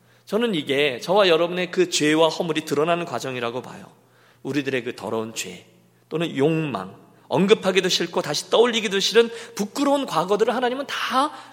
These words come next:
끄집어내십니다. 그리고 회개의 자리로 우리를 이끌어내세요.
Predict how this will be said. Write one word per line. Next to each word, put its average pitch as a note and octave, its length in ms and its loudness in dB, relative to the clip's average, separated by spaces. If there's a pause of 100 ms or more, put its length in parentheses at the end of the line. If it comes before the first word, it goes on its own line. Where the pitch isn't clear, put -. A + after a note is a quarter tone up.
(120)
끄집어내십니다. G#3 920 2 (480)
그리고 C#4+ 280 2
회개의 D4 320 2
자리로 A#3 320 2
우리를 F#3+ 320 -2
이끌어내세요. E3+ 680 -8